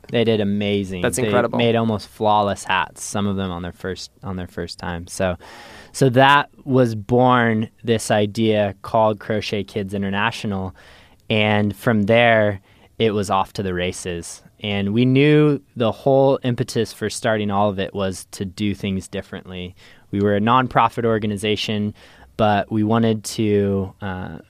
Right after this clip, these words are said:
Speaker 1: we wanted to have a more sustainable model through this, through the creation of really great products and the sale of those products.
Speaker 2: Yeah.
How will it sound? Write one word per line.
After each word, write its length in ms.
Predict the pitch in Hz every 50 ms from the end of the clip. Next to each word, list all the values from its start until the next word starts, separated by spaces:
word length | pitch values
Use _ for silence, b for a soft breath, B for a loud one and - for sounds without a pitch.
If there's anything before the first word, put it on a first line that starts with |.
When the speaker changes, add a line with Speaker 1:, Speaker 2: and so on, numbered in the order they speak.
| _ -
Speaker 1:
we 120 | 117 113
wanted 280 | 110 110 107 107 104 -
to 120 | - 107
have 220 | 98 107 107 107 101
a 60 | 104
more 180 | 104 104 98 -
sustainable 640 | - 95 - - - 123 117 113 113 110 104 104
model 460 | 95 117 123 127 127 123 123 120 117 113
through 280 | - - 110 101 98
this, 300 | 92 90 - - - - b b b b b b
through 100 | - 107
the 100 | 101 104
creation 380 | - - - 120 110 - - 113
of 140 | 104 95 104
really 220 | 123 131 127 117
great 340 | 110 113 113 110 110 - -
products 560 | - - 101 107 107 107 107 104 - - -
and 120 | 101 95
the 100 | 95 92
sale 520 | - - - - - 120 110 107 107 107 107
of 80 | 104
those 280 | 104 110 107 104 95 -
products. 440 | - - 104 101 101 104 104 110 127
Speaker 2:
Yeah. 220 | 127 127 117 -